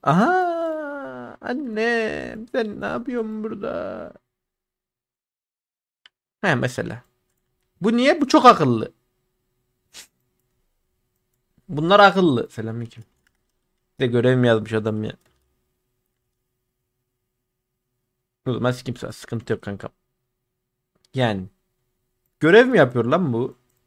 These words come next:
Oğlum bu çok garip bir, bir olayı var ha bunun. Makarnası çok farklı bunun. Selamünaleyküm.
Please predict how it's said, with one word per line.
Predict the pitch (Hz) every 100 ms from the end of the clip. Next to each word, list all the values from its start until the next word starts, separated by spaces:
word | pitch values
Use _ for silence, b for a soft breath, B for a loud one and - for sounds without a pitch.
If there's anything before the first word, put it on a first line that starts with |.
| _ _ _
Oğlum | - 214 180
bu |
çok | 202 226
garip | 214 202 208 190
bir, | 180 180
bir |
olayı | 175 175 190 170
var | 131
ha | 131
bunun. | 117 113
Makarnası | 123 139 160 175 175
çok | 196 180
farklı | 147 127 139
bunun. | 113 107 -
Selamünaleyküm. | 117 151 160 160